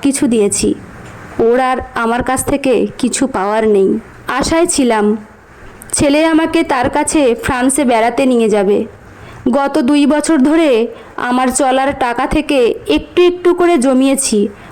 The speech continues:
ওদের জন্য কত কিছু কিনবো বলে। এবার থেকে আমি আমার জীবনের ছোট ছোট চাগুলো পূরণ করব।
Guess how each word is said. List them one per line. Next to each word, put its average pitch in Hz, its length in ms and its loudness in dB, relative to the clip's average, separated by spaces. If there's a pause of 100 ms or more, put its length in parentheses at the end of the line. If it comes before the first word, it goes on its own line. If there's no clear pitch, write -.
(120)
ওদের 262 300 2
জন্য 214 440 2 (460)
কত 269 240 -2
কিছু 311 300 0
কিনবো 254 440 2
বলে। 208 360 0 (600)
এবার 262 260 0
থেকে 320 460 0 (340)
আমি 254 340 0
আমার 262 420 2
জীবনের 277 540 2
ছোট 285 260 -2
ছোট 277 280 0
চাগুলো 277 840 0 (160)
পূরণ 262 320 2
করব। 208 480 0